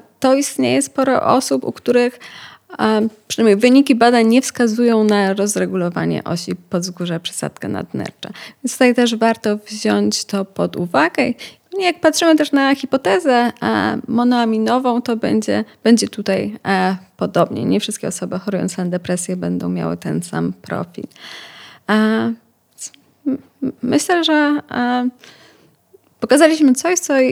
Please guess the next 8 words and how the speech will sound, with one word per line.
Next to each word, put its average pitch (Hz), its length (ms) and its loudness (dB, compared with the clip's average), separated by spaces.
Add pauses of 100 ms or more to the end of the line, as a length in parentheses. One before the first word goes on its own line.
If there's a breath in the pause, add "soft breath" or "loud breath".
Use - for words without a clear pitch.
(140)
i - 260 -8
co 226 120 0
jest 220 400 2
dla 285 200 0
mnie 320 200 2
funkc-, - 460 -4
e, 208 180 2
fascynujące, 196 1080 -2